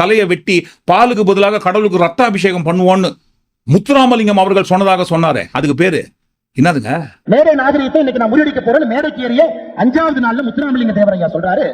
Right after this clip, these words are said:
Speaker 2: சிவபுராணம் இயற்றப்பட்ட மதுரை மீனாட்சி அம்மன் கோவில் வளாகத்துல யாரு இங்க வந்து உமையவளை பற்றி தப்பாக பேசியது?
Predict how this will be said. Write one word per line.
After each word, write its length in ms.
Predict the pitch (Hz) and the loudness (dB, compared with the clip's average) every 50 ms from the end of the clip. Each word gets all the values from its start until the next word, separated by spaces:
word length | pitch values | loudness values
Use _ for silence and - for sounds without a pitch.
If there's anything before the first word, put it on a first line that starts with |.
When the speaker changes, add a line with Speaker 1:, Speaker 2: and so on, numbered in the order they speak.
| - - - _ - - | -10 -16 -20 _ -10 -4
Speaker 2:
சிவபுராணம் 600 | - 262 339 339 339 294 302 277 277 277 262 233 226 | 0 2 2 2 2 2 0 0 0 -2 -2 -2 0
இயற்றப்பட்ட 480 | 262 269 - 277 - 240 233 - 269 285 277 - - - - - - - _ _ _ - | -2 -2 -4 -6 -8 -8 -4 -2 -2 -2 -2 -4 -8 -16 -20 -20 -20 -20 _ _ _ -10
மதுரை 240 | 202 247 320 311 311 269 247 | -8 -6 -4 -4 -4 -2 -2
மீனாட்சி 420 | 262 294 311 311 - - 285 269 | -2 -2 -4 -4 -6 -6 -6 -4
அம்மன் 200 | 254 247 240 185 233 | -4 -4 -4 -4 -4
கோவில் 220 | 240 240 226 190 | -4 -4 -2 -2
வளாகத்துல 400 | 196 220 240 226 220 - 294 349 277 - - - - - - - - _ _ - - 180 | -2 -2 -2 -4 -4 -6 -8 -8 -8 -8 -10 -14 -20 -20 -20 -20 -20 _ _ -14 -8 -6
யாரு 240 | 208 269 339 349 349 311 254 | -4 -4 -4 -4 -6 -6 -6
இங்க 120 | 254 - 262 240 | -4 -2 -2 -2
வந்து 180 | 247 277 370 302 208 - - - - - - - - - - | -2 0 0 0 0 -2 -6 -10 -12 -16 -16 -16 -10 -6 -4
உமையவளை 360 | 247 320 349 339 320 294 285 - 262 | -4 -4 -4 -6 -8 -8 -8 -8 -6
பற்றி 120 | 214 294 285 - 220 | -4 -4 -4 -4 -4
தப்பாக 260 | - 302 294 277 269 - | -4 -4 -4 -4 -4 -4
பேசியது? 300 | 220 196 - 180 - - | -4 -6 -6 -8 -10 -14